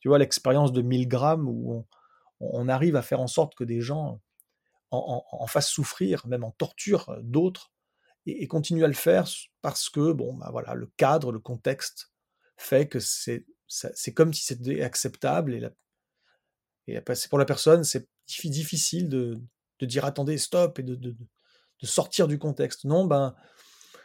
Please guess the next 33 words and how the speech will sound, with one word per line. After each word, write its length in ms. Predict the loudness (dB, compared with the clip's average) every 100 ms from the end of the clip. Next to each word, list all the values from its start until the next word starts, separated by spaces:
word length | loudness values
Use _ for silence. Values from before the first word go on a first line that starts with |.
| _ _
quand 180 | -2 4
on 100 | 6
y 40 |
est 60 | 4
poussé, 520 | 2 0 4 8 8
avec 220 | 6 4
les 80 | 2
bonnes 220 | 4 4
co-, 120 | 2
avec 240 | -2 -2 -2
le 60 | -2
bon 140 | -2
conditionnement, 720 | 0 -2 -2 -4 -2 0 -2
les 540 | -4 -6 -4 -6 -6 -2
humains 200 | 0 0
peuvent 180 | -4
faire 200 | -6 -4
absolument 400 | -4 -4 -4 -2
n'importe 400 | -2 -2 -4 -6
quoi. 200 | -4 -2 4
Et 20 |
là, 200 | 6 6
malheureusement, 560 | 2 2 2 0 0 -2
vis-à-vis 320 | -2 -4 -4
de 40 |
la 60 | -6
nature, 380 | -6 -6 -4 -2
il 40 |
y 20 |
a 80 | 0
un 80 | 0
conditionnement 580 | -2 -4 -2 -2 0 -2
collectif, 720 | 0 -2 -4 -8 -8 -10